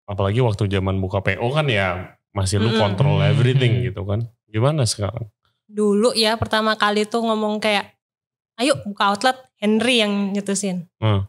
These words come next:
Speaker 2: "Hah, buka outlet? Gak mau gua."
Speaker 1: <laughs>
Speaker 2: Soalnya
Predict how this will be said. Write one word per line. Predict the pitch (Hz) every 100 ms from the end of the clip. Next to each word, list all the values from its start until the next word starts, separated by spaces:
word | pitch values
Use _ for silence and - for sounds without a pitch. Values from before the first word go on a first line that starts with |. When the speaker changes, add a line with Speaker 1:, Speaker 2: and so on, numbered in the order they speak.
| -
Speaker 2:
"Hah, | - 320 - -
buka | 208 208
outlet? | 240 240 247 - 131
Gak | 196 226
mau | 247 262 269 277 285 294 311 330 311 320
gua." | 311
Speaker 1:
<laughs> | 302 226 - 196 - 175
Speaker 2:
Soalnya | - 370 466